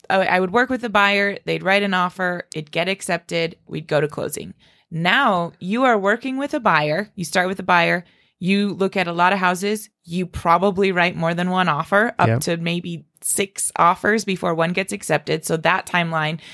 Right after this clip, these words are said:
Speaker 1: is now lengthened. We're running into a lot more, um, issues with financing and appraisal. So those processes are taking longer. What used to be working with a buyer, a ready to go buyer for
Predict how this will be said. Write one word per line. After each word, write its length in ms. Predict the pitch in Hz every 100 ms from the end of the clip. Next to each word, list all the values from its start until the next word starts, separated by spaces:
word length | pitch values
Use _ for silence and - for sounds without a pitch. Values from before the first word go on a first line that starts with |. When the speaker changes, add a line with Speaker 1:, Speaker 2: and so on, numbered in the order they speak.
| - -
Speaker 1:
is 160 | 170 170
now 180 | 147
lengthened. 500 | 156 147 165 165 165 - - - -
We're 120 | 170
running 260 | 175 175
into 540 | 196 202 - 202 202 - 190
a 80 |
lot 320 | 180 175 175 180
more, 560 | 185 185 175 175 - -
um, 340 | 170 160 170 -
issues 380 | 170 165 165 160
with 100 | - -
financing 680 | 247 247 226 220 214 180 170
and 80 | 151
appraisal. 520 | 147 233 254 196 175
So 200 | - 165
those 480 | 165 165 190 208 - - _ _ -
processes 640 | 202 180 180 180 180 175
are 80 | 175
taking 320 | 180 165 175
longer. 320 | 170 170 170 - _ _
What 260 | - 180 190
used 260 | 220 330 -
to 60 |
be 360 | 220 196 196 202
working 320 | - 170 185 175
with 220 | 170 - -
a 180 | 156 147
buyer, 580 | 147 - 147 156 175 -
a 80 | 156
ready 320 | 160 160 165
to 80 | 160
go 140 | 160
buyer 340 | 151 143 147 165
for 360 | 151 147 143